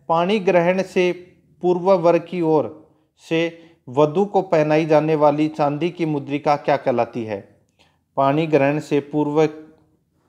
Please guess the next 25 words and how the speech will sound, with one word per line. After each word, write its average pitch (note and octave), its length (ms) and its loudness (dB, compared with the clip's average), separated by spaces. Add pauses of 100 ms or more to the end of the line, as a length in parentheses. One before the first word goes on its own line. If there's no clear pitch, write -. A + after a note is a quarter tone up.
(140)
वर D3 280 2
की D#3 240 -6
ओर C#3+ 320 -2 (280)
से, C3 440 -4 (1000)
यानी B2 220 -2
कि D#3+ 120 -2
पाणी D3 360 2
ग्रहण D3 400 0 (280)
से E3+ 200 -4
पूर्व F3 520 2 (280)
वर E3 220 2
की G3+ 220 -6
ओर F#3 260 -2
से F#3+ 200 -2
वधु D#3 360 -2
को G3+ 160 -2
पहनाई D#3+ 460 0
जाने D#3 280 -2
वाली D3+ 340 0
चांदी D3 440 -4
की F3 180 -8
मुद्रिका C#3+ 520 -4
क्या D3 220 -2
कहलाती C3+ 500 -2
है? D3 360 -2